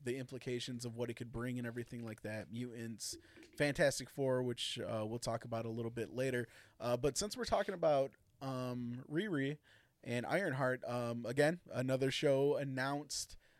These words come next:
Uh, no showrunner, no anything like that. We do have an actress tied to the series, and let me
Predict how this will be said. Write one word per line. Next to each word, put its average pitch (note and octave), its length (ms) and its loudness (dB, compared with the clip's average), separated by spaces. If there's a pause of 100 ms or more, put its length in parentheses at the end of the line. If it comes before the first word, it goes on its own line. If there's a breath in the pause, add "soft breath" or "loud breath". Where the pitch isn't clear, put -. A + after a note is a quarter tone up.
Uh, A2 440 2
no D3 520 4
showrunner, F3+ 760 4
no D3+ 180 2
anything D3+ 280 -2
like C#3 260 0
that. C#3+ 280 4
We D3 120 -2
do D#3 180 0
have D#3 160 2
an C3+ 140 -2
actress D#3 580 0
tied C#3 540 0 (400 soft breath)
to F#3 640 0
the C3+ 120 -4
series, C#3+ 720 0
and B2 400 -2
let B2 80 -4
me B2 160 -2